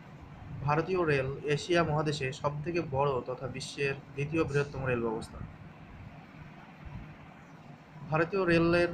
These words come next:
মূল মন্ত্র সুরক্ষা, সংরক্ষণ এবং সময় পালন। সর্বপ্রথম রেল চলেছিল ষোলোই এপ্রিল আঠারোশো তিপ্পান্ন সালে বোম্বাই থেকে থানে পর্যন্ত,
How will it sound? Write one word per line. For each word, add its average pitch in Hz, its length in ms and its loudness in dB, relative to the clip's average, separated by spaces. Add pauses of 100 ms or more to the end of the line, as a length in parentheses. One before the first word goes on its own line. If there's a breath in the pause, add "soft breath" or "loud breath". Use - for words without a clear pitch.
(220)
মূল 156 200 4
মন্ত্র 160 340 2 (280)
সুরক্ষা, 151 520 0
সংরক্ষণ 139 540 -2 (100)
এবং 127 220 -4 (140)
সময় 139 280 -2
পালন। 110 260 -2 (2000)
সর্বপ্রথম 180 760 2
রেল 156 220 4
চলেছিল 160 480 0
ষোলোই 147 360 2
এপ্রিল 135 340 0 (1400)
আঠারোশো 143 340 0
তিপ্পান্ন 147 360 -2
সালে 151 360 0 (120)
বোম্বাই 139 300 0
থেকে 139 200 -4
থানে 135 240 -4
পর্যন্ত, 135 480 -2